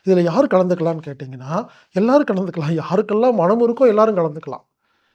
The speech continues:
குழந்தைகள் கலந்துக்கலாமா? கலந்துக்கலாம். மாணவர்கள், ஆசிரியர்கள், பெற்றோர்கள்,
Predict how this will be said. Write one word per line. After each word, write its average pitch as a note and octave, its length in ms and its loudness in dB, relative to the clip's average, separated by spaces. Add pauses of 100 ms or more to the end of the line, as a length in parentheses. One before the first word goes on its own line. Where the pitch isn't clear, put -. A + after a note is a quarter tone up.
(180)
குழந்தைகள் C4 420 4
கலந்துக்கலாமா? F3 520 0 (140)
கலந்துக்கலாம். A3 500 -2 (520)
மாணவர்கள், F3 640 4
ஆசிரியர்கள், E3+ 640 -6
பெற்றோர்கள், E3+ 680 -2